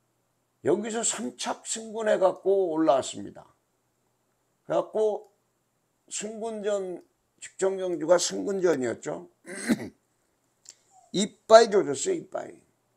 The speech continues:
자, 마체가 사백오십삼. 직전에 플러스 십이 킬로였습니다. 그전에는 사백사십일. 그전에는 사백삼십팔. 이때 십육 킬로가 또 빠졌어요.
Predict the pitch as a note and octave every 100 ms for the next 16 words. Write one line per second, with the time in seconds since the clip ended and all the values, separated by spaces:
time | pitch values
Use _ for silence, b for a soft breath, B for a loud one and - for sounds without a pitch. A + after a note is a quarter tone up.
0 | - - A#2 A#2 C#3 - E3+ D#3+ E3 -
1 | C#3 D3+ E3 D#3 C#3+ C3 - D3 A2+ -
2 | _ _ _ _ _ _ _ _ _ _
3 | _ - - - F3+ F3 - G3 G#3 -
4 | D#3+ - G3+ D3+ D#3+ - F3+ D#3+ B2+ A#2
5 | A2+ - - - _ _ _ _ _ _
6 | _ _ _ _ _ _ _ _ _ _
7 | _ - E3 D#3+ D#3+ D#3 E3+ F#3 - B2+
8 | D3+ D3+ D#3+ - A#2 C3+ C3 C#3+ A2+ A2
9 | - _ _ _ _ _ _ _ _ _
10 | _ _ - F3+ E3+ E3 E3 E3+ F#3 -
11 | B2 C#3 D3+ F3 F3 - F#3+ G#3 F#3 -
12 | D3+ B2 B2 A#2 - F#3+ F3 - _ -
13 | - A3+ B3 B3+ - G#3+ G3 E3 - C3+
14 | - B2+ B2 - B2+ C#3+